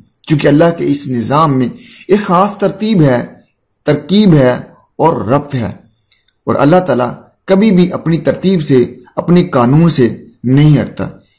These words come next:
यही वजह है कि अल्लाह ताला ने कुरान मजीद में फरमाया है, "लन ताजिदा लिसुन्नतिल्लाहि तब्दीला",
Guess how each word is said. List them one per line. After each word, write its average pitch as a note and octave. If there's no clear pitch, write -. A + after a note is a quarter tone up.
यही B2+
वजह C#3+
है C#3
कि B2+
अल्लाह A#2
ताला C3
ने A#2
कुरान A2+
मजीद C#3
में D3+
फरमाया C3
है, A2
"लन D#3+
ताजिदा D3+
लिसुन्नतिल्लाहि D3
तब्दीला", B2